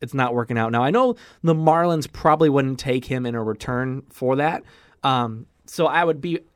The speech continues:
up, I'd be open to keeping Heyward and still paying his contract, but you could send a haul of players to,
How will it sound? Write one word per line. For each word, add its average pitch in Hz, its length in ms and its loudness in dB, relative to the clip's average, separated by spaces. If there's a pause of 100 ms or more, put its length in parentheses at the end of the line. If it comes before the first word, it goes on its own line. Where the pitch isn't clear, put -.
(100)
up, 165 240 -6
I'd 180 140 0
be 151 260 -2 (280)
open 233 340 4
to 160 60 0
keeping 175 440 -4
Heyward 120 540 -2 (280)
and 135 160 -4
still 143 220 0
paying 139 320 -2
his 123 200 -2
contract, 104 560 -6 (100)
but 190 320 6 (420)
you 143 160 0
could - 180 0
send 185 300 0
a 156 60 4
haul 156 480 4
of 120 200 -6
players 117 600 2 (460)
to, 131 560 2